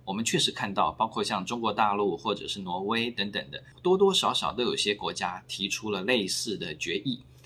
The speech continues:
也在联合国得到了通过。我觉得这是可喜可贺的事情。至少奥运它的精神是和平，它不只是展现运动家的精神，还有力与美。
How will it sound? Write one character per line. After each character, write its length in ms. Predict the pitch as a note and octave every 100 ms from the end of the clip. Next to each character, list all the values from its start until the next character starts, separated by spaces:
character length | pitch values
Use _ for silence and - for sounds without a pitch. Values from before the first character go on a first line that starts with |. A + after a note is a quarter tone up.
| -
也 120 | F#2+
在 140 | A2+
联 120 | G#2 G2+
合 140 | G#2+
国 180 | G2+ F2+
得 160 | -
到 160 | F2 F#2
了 80 | F2
通 220 | - A#2
过。 280 | A#2 C3 - - -
我 120 | F#2+
觉 120 | G2
得 120 | A2+ A#2+
这 180 | C3
是 160 | A2+ A#2+
可 180 | - G2
喜 200 | - A2
可 180 | - -
贺 160 | A#2+
的 100 | F2+
事 160 | E2 -
情。 260 | - - - - - -
至 160 | - D#3+
少 300 | - - -
奥 180 | - C3+
运 160 | B2+ G#2
它 140 | G#2
的 80 | G#2
精 200 | G2+ G#2+
神 160 | G2 F#2
是 80 |
和 220 | G2+ - -
平， 320 | - E2 E2+ -
它 100 | -
不 160 | B2+ E3
只 160 | D#3+ -
是 140 | -
展 180 | - -
现 220 | - G2+
运 160 | D3 A#2
动 180 | A#2
家 200 | F#2 F2+
的 80 | F#2
精 200 | E2 G2
神， 220 | G2 D#2+
还 180 | E2+ -
有 140 | F#2+ E2+
力 200 | A2+ G#2+
与 140 | F2+
美。 260 | G2+ G#2 -